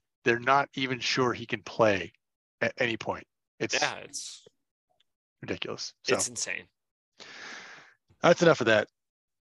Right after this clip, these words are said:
Speaker 1: That's, uh, that's the good and bad and the ugly, gang. We'll probably bring that back once more, uh, a couple more times this season, really, um, because I'm sure we're gonna have, God, I hope the kids aren't as ugly next time. <laughs>
Speaker 2: Let's just hope the ugly is, like, hockey related.
Speaker 1: Right?
Speaker 2: Like, like mine, like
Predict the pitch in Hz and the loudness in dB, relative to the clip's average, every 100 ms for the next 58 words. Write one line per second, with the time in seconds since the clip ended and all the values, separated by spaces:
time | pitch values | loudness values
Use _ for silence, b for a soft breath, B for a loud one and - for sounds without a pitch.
0 | _ _ _ _ 170 147 135 - 135 123 | _ _ _ _ 2 2 2 0 4 4
1 | 107 - 147 - 143 143 139 135 139 139 | 4 0 0 0 0 2 2 4 4 4
2 | 135 135 131 120 135 139 131 143 135 131 | 2 2 2 2 2 0 -2 0 0 0
3 | 135 131 139 131 - 139 - 143 135 127 | -2 0 2 2 0 -8 -8 -4 -2 -2
4 | _ _ _ - 123 120 117 - - 127 | _ _ _ -6 0 0 0 -4 -10 -6
5 | 127 131 123 110 - 110 107 117 113 117 | -4 0 0 -2 -4 -4 -4 -2 0 -2
6 | B B - 104 104 98 - 101 92 - | B B -2 2 2 2 -4 -10 -6 -6
7 | 98 92 98 87 92 98 98 - - _ | -6 -6 -8 -8 -6 -6 -6 -10 -20 _
8 | _ b b b b _ _ - 113 104 | _ b b b b _ _ 2 4 4
9 | 107 - 110 135 117 110 - 113 117 107 | 2 0 -2 0 0 0 -2 -2 -2 -2
10 | 113 120 117 117 - 131 123 127 - - | 0 0 0 0 0 2 2 0 -6 -4
11 | 180 208 180 185 123 123 120 113 107 98 | 0 0 2 2 2 -2 -2 -6 -6 -6
12 | 113 110 - - - - - - - - | -2 -4 -6 -16 -14 -14 -14 -16 -20 -20
13 | _ _ _ - 220 240 170 165 196 175 | _ _ _ 0 4 6 6 6 4 4
14 | 190 175 113 110 120 | 4 4 4 -4 -10